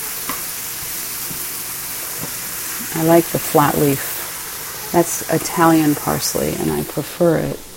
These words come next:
I really want these onions to get, I got 'em at a medium heat, and I really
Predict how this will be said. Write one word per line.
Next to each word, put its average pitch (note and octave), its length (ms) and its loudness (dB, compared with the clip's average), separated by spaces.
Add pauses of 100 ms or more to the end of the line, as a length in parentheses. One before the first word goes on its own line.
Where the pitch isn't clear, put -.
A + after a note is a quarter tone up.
(800)
I - 300 -4
really C#3+ 240 4
want C#3 160 2
these C#3 400 0
onions C#3+ 440 4
to C#3+ 60 0
get, D3 320 4 (600)
I F3+ 60 4
got E3+ 160 4
'em D#3 140 8
at C#3+ 80 4
a D3 60 6
medium D3 520 10
heat, C#3+ 300 4
and D3 80 0
I D3+ 220 4
really F#3 300 8